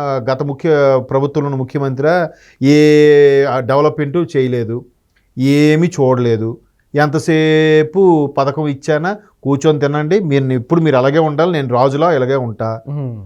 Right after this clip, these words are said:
Speaker 1: పైగా మళ్ళీ ఆ గవర్నమెంట్ లిక్కర్ షాపులు అన్నీ గవర్నమెంట్ పెట్టేసి అన్నీ ఆయనకి వెళ్ళిపోయేలాగా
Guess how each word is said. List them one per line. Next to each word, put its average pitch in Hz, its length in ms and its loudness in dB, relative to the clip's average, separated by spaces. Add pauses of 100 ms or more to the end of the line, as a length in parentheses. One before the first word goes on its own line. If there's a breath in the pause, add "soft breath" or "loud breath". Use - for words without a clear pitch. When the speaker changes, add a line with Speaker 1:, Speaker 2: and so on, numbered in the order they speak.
(320)
Speaker 1:
పైగా 175 200 4
మళ్ళీ 185 420 2 (260 loud breath)
ఆ 143 40 0
గవర్నమెంట్ 160 500 2
లిక్కర్ 165 220 -2
షాపులు 180 560 2
అన్నీ 165 260 0
గవర్నమెంట్ 170 440 0
పెట్టేసి 170 340 -2
అన్నీ 165 440 -2
ఆయనకి 156 400 -4
వెళ్ళిపోయేలాగా 151 480 0